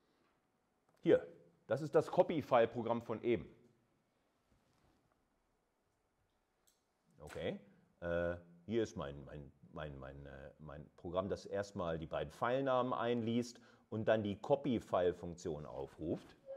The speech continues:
Okay, aber ich habe das mal eingewickelt in dieses Ignore hier. Und ihr könnt ja schon denken, was das Ignore macht. Hier ist das Ignore. Gib mir irgendein Argument, gib mir irgendein Argument, äh,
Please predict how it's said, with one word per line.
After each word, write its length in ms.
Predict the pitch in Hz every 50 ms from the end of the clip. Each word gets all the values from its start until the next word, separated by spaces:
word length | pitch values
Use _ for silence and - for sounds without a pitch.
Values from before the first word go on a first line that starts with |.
| - - - - - _ _ _ _ _ _ _ _ _ _ _ _ _ -
Okay, 440 | - 67 - 65 62 71 98 165 - - - _ - - _ - - _ _ _ -
aber 180 | 78 82 85
ich 100 | 87 -
habe 80 | 131 -
das 140 | - 107 -
mal 160 | 104 92 -
eingewickelt 600 | - 85 101 123 135 113 90 - 101 - 104 95
in 120 | - 98
dieses 300 | 92 85 90 87 80 - -
Ignore 580 | 95 87 85 98 95 101 107 117 101 90 78
hier. 240 | 78 78 73 - - - - _ _ _ _ _ _ _ _ _ _ _ _
Und 200 | - - 80 82
ihr 60 | -
könnt 160 | 82 92 92 85
ja 60 | 82
schon 100 | 87 82
denken, 220 | 80 - - -
was 140 | 95 98 -
das 120 | 95 87
Ignore 380 | 90 92 90 90 98 107 117 98
macht. 360 | 82 82 92 - - - - - _ _ _ _ _ _ _ _ _ _ _ _ _ _ _
Hier 140 | - 92 95
ist 80 | 85 -
das 140 | 85 80
Ignore. 440 | 80 85 80 82 80 85 104 123 127 - - - - -
Gib 220 | 101 135 135 -
mir 80 | 135 123
irgendein 380 | 117 131 147 165 175 - 92 95
Argument, 580 | 113 110 98 104 95 101 120 180 214 - - - - - - _ _ _ _ _ _ _ _ _ _ _ _ _ _ _ _ -
gib 140 | 127 -
mir 60 | 107 104
irgendein 220 | 113 110 - -
Argument, 380 | 104 101 92 101 110 135 - - - - - _ _ _
äh, 280 | - 95 98 95 95